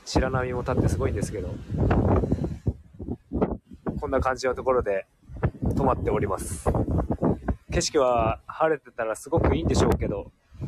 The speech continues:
もう暴風でひどいですね。でも飛行機は今飛んでいったので、飛ぶことはできるようですね。ただ、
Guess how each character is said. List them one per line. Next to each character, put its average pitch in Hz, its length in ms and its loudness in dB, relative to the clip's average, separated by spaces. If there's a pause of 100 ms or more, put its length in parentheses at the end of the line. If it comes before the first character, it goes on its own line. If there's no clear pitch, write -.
(140)
も 120 160 -2
う - 20 -4
暴 127 240 0
風 135 200 0
で 117 140 4
ひ 131 120 0
ど 143 120 2
い 113 40 0
で 95 60 -2
す - 140 -6
ね。 - 160 0 (600)
で 165 80 2
も - 120 4
飛 - 80 2
行 165 160 2
機 - 100 -4
は 120 80 0
今 113 160 -2
飛 127 160 -6
ん - 40 -10
で 120 80 -4
い 117 40 -2
っ 110 40 -12
た - 140 0
の - 100 0
で、 101 200 -2 (2000)
飛 175 160 -4
ぶ 226 140 0
こ 285 140 -4
と - 120 -2
は 104 120 2
で 107 100 -6
き 135 140 -6
る 107 80 -2
よ 90 80 -4
う - 20 -6
で 82 60 -10
す - 140 -14
ね。 135 140 -8 (1080)
た 170 100 2
だ、 117 200 -2